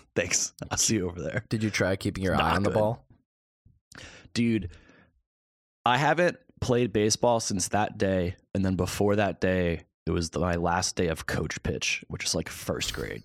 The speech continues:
Speaker 2: <laughs> So you
Speaker 1: So,
Speaker 2: played
Speaker 1: it's been a
Speaker 2: baseball for, like,
Speaker 1: while.
Speaker 2: one day?
Speaker 1: <laughs> Pretty much.
Speaker 2: <laughs>
Speaker 1: My dad was the coach, and he pitched.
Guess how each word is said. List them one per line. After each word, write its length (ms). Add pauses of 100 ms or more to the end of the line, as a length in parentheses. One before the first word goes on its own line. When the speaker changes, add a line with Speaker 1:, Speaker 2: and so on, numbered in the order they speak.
(100)
Speaker 2:
<laughs> 80 (640)
So 140
you 200
Speaker 1:
So, 80
Speaker 2:
played 280
Speaker 1:
it's 160
been 80
a 20
Speaker 2:
baseball 100
for, 120
like, 140
Speaker 1:
while. 100
Speaker 2:
one 220
day? 280 (720)
Speaker 1:
<laughs> 680
Pretty 360
much. 300 (260)
Speaker 2:
<laughs> 280
Speaker 1:
My 100
dad 180
was 140
the 80
coach, 560 (100)
and 160
he 80
pitched. 440